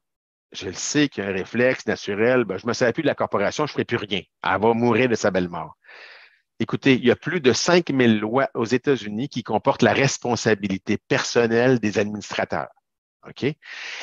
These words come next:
Et c'est, les délais de prescription commencent à courir souvent à partir du moment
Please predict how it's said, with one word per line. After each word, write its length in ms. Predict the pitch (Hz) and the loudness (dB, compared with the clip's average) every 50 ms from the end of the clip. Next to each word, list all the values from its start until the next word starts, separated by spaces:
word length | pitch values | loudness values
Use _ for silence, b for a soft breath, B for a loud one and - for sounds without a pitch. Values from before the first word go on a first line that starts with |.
| B _ _ | B _ _
Et 340 | - 165 185 196 208 196 - - | 6 8 8 8 6 4 2 -2
c'est, 320 | - - - - - 139 120 | -4 -4 -2 0 0 2 4
les 280 | 139 127 127 131 131 | 6 8 8 8 6
délais 240 | 120 120 131 151 170 | 6 6 6 6 6
de 120 | 151 139 123 | 6 4 2
prescription 840 | - - 117 110 - - 117 - - - - 139 147 165 185 185 - _ _ | 4 2 2 2 2 0 0 0 0 -2 -2 -2 -2 -2 -4 -6 -8 _ _
commencent 320 | - 120 120 131 127 - | -2 0 2 2 2 2
à 80 | 117 98 | 0 -2
courir 360 | - - 107 120 135 127 - | -2 -2 0 2 2 0 0
souvent 460 | - - - 104 92 104 120 139 156 165 B B B B B B B B _ - | -4 -8 -10 -6 -2 0 2 2 2 0 B B B B B B B B _ -4
à 120 | 110 110 | -2 -2
partir 420 | - 107 - - - 147 156 156 123 | -2 -4 -4 -2 2 4 4 4 2
du 160 | 113 - 113 | 0 -4 -4
moment 420 | 113 107 104 107 113 123 131 135 | -2 -2 0 0 0 2 0 0